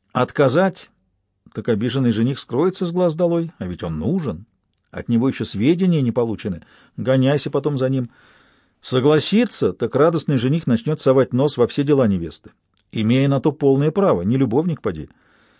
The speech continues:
Совершенно ощутив себя женихом, Ле Брюер вышел во двор спросить Круменя,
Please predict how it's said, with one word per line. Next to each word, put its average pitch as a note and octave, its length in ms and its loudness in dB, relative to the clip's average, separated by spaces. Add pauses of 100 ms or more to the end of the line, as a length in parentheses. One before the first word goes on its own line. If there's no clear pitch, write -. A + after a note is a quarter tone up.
(800)
Совершенно C#3+ 640 2
ощутив B2 520 -4
себя G#2 220 -2
женихом, A#2+ 640 -2 (460)
Ле G#2 160 -2
Брюер A2 340 0
вышел A2+ 300 -4
во G2+ 140 0
двор C3 300 -2
спросить A#2+ 400 -6
Круменя, B2 520 0